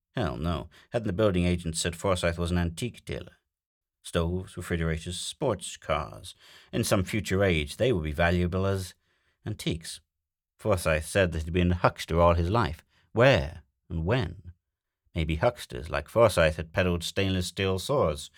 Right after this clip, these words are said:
and shields to the Roman legions, and maybe a huckster had stopped by to see Gutenberg about a small matter of printing paper.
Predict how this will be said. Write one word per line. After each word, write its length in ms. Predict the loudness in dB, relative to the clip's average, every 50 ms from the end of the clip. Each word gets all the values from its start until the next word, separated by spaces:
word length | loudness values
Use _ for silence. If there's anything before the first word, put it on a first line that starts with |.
| -20 -12 -8
and 100 | -6 -4
shields 640 | -4 -2 -2 0 0 0 0 -2 -6 -8 -12 -12
to 120 | -10 -6 -4
the 100 | -2 2
Roman 360 | 2 4 4 4 4 4 2
legions, 560 | 2 0 -2 -4 -6 -10 -12 -12 -12 -16 -18 _ -20 -20 -20 -12 -4
and 100 | -2 0
maybe 280 | 2 2 2 2 2 0
a 40 | 0
huckster 460 | 0 0 0 -2 -2 -6 -6 -6 -6
had 100 | -4 -6
stopped 440 | -8 -4 0 0 0 0 -2 -4 0
by 260 | 0 2 2 2 0
to 80 | -2
see 180 | -4 -4 -4 -4
Gutenberg 640 | -4 -2 0 2 2 2 2 0 0 0 -2 -2 -4
about 160 | -4 -6 -6
a 60 | -6
small 220 | -6 -6 -4 -2 0
matter 420 | 2 2 2 2 2 0 -2 -2 -4 -10 -20 -20 -18 _
of 160 | -14 -14 -6 -2
printing 460 | 0 0 0 0 0 -2 -2 -2 -4 -4
paper. 400 | -4 -2 -2 -2 -4 -6 -14 -16